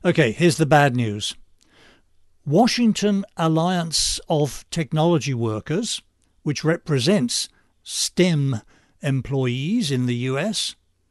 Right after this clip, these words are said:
has been challenging the O P T program since twenty fourteen on the grounds that it harms citizen graduates and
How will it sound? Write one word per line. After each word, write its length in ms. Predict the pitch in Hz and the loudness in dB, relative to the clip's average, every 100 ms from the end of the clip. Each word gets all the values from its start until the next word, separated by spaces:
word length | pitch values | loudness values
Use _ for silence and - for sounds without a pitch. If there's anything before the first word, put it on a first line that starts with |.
| _ _ _ - | _ _ _ -4
has 160 | 185 180 | 0 2
been 160 | 190 | 2
challenging 720 | - - 214 311 294 139 135 | 2 0 -2 0 2 2 2
the 180 | 123 151 - | 0 -2 0
O 120 | 156 | -2
P 200 | - 135 | 0 -4
T 180 | - 127 | -4 -6
program 500 | - 156 160 165 160 | -2 -2 0 0 -2
since 300 | - 127 - | -4 -8 -8
twenty 240 | - 196 226 | -4 0 0
fourteen 640 | - 226 170 233 214 113 - - - - | 0 -2 0 -2 0 -2 -10 -20 -16 -2
on 380 | 160 170 226 | 4 4 4
the 100 | 277 | 2
grounds 720 | 220 175 127 117 143 220 - - _ _ _ _ - | 2 2 2 0 -2 -2 -4 -10 _ _ _ _ 0
that 140 | 170 | 2
it 140 | 180 | 2
harms 960 | - - - 240 254 185 127 113 110 - _ _ _ - | -2 -14 -6 -2 2 2 0 0 -4 -6 _ _ _ -10
citizen 680 | - - 208 165 127 101 98 _ - | -2 2 2 2 -2 -6 -10 _ -10
graduates 720 | 139 123 113 131 196 - - - - - | -6 -6 -6 -6 -6 -10 -16 -20 -12 0
and 680 | 233 320 208 139 214 330 | 2 4 2 2 0 0